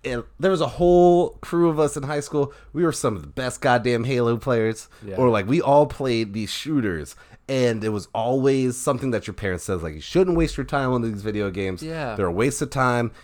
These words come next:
Speaker 1: You can't make money off of this, blah, blah, blah, this or that." Now you actually, le-, you legitimately can play video games and make money, and not just a small amount of money, like, legit millions of dollars, as you've seen. And I just can't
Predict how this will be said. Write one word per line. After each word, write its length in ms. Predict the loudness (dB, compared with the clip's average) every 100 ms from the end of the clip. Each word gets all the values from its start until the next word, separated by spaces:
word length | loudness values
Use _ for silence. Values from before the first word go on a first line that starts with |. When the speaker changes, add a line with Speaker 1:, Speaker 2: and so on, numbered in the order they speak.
| -20
Speaker 1:
You 60 | -6
can't 260 | -2 0
make 160 | -2 -2
money 240 | -2 0
off 160 | 0 -2
of 60 | -4
this, 240 | -6 -8
blah, 240 | -4 0 2
blah, 140 | 2
blah, 260 | 0 2 0
this 280 | 0 -4 -4
or 60 | -4
that." 360 | -2 -4 -6 _ _ -20 _ _ _ _ _ _ -8
Now 260 | 0 6 8
you 200 | 8 8
actually, 420 | 8 6 4 4
le-, 300 | 2 0 -2 -4
you 240 | 0 4 4
legitimately 880 | 2 0 0 2 4 4 0 0 -2
can 220 | 0 -4
play 200 | 0 0 2
video 320 | 2 2 2
games 280 | 2 -2 -2
and 80 | -4
make 140 | -2
money, 300 | -2 -2 -2
and 160 | -4 -4
not 280 | -2 -4 -4
just 280 | -4 -4 -6
a 60 |
small 300 | -6 -4 -2
amount 200 | -2 -2
of 40 | -4
money, 200 | -6 -6
like, 160 | -10 -12
legit 680 | -12 -12 -10 -4 -2 -4 -8 _ _ -6
millions 460 | 0 4 4 2
of 80 | -2
dollars, 380 | -4 0 0 0
as 160 | -2 -4
you've 100 | -8
seen. 300 | -4 -4 -6 -10 -4
And 100 | 0
I 120 | 0
just 260 | 0 -4 -4
can't 320 | -2 -2